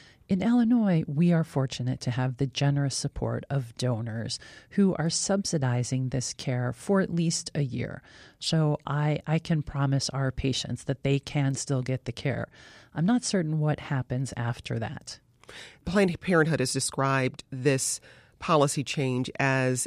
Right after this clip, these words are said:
Speaker 2: a gag rule. Explain that use of terminology.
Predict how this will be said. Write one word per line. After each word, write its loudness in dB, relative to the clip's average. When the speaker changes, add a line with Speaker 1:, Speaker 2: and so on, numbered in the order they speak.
Speaker 2:
a 2
gag 0
rule. -2
Explain -4
that -2
use -4
of -4
terminology. -8